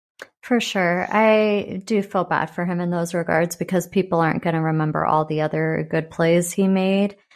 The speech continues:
Everyone's gonna focus on the goal that should have been, that wasn't. Also, I really like Logan Ndenbe. He might be one, he's getting up there as one of my favorite players.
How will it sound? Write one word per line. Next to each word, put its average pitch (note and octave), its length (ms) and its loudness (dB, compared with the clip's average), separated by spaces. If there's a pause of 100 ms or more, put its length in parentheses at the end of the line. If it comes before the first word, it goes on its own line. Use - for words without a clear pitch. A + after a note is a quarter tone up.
(200)
Everyone's F#3+ 400 4
gonna D3+ 220 -2
focus E3 480 -4
on D#3+ 100 2
the D#3 80 2
goal D3+ 500 0
that D#3 160 0
should - 220 -4
have D3+ 140 -2
been, D#3 220 2
that D#3 200 -2
wasn't. F3 600 -2 (300)
Also, B3+ 280 2
I A3 800 2
really F#3 580 2
like D#3+ 420 0
Logan D#3+ 320 2 (160)
Ndenbe. E3+ 720 4
He G#3 320 4
might F#3 300 4
be F3 160 2
one, D#3+ 200 -4
he's G#3+ 300 2
getting A#3+ 300 6
up F#3 200 0
there D#3 180 2
as E3+ 180 2
one F3 120 2
of F3 60 4
my E3 140 2
favorite D#3+ 400 -2
players. G3+ 800 0